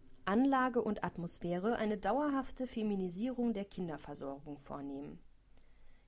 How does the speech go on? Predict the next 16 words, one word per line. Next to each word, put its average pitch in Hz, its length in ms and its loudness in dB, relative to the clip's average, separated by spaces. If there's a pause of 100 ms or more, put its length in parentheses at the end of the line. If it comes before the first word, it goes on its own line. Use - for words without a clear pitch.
den 233 140 4
Berufsausstieg 277 1040 2
und 302 220 -2
den 302 180 -2
Einstieg 180 560 -4
in 196 80 -2
die 180 100 -2
traditionelle 226 640 -2
Frauenrolle 190 580 -2
vorzeichnen, 180 1000 -2 (720)
diese 262 380 4 (260)
insbesondere 233 840 6
durch 180 240 -2
eine 180 240 2
implizite 247 840 2
Naturalisierung 214 1120 4